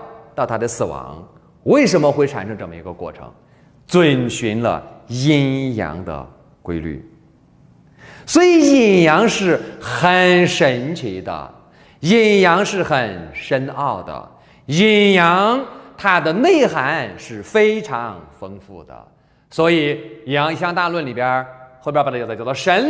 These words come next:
明之府也”。神明之府也，整个就讲的是阴阳的什么？一个广泛性，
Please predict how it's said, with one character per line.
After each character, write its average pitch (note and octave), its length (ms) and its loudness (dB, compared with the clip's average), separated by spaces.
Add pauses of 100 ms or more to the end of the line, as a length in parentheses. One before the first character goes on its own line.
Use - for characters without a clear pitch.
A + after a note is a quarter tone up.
明 F3+ 680 0
之 C3 320 -4
府 G2 320 -8
也”。 G#2+ 160 -6 (1800)
神 E2 220 -12
明 D#2 180 -18
之 C#2+ 80 -20
府 B1 160 -20
也， A#1 80 -20 (1040)
整 E3+ 360 6
个 F4+ 120 6
就 C#4 140 4
讲 B2 260 2
的 B2 80 0
是 C3+ 160 -4
阴 A2 300 -6
阳 F2 140 -8
的 F#2 80 -10
什 E2+ 120 -14
么？ D2 260 -14 (280)
一 A#2 100 -6
个 D#3+ 100 -2
广 B2 380 -2
泛 F#2+ 260 -10
性， E2+ 240 -14